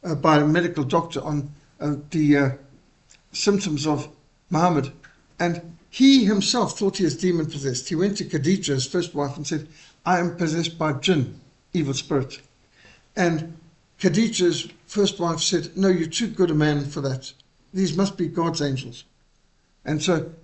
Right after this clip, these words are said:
the knee-jerk first reaction of Muhammad when he started to get these revelations was,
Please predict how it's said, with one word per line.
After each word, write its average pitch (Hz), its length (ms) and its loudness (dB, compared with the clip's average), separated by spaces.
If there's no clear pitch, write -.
the 165 140 2
knee-jerk 214 480 4
first 240 340 -2
reaction 196 320 2
of 165 60 -2
Muhammad 160 320 -2
when 156 100 0
he 156 80 0
started 180 320 -4
to 165 140 -4
get 170 80 -8
these 139 200 -8
revelations 151 520 -2
was, 139 180 -6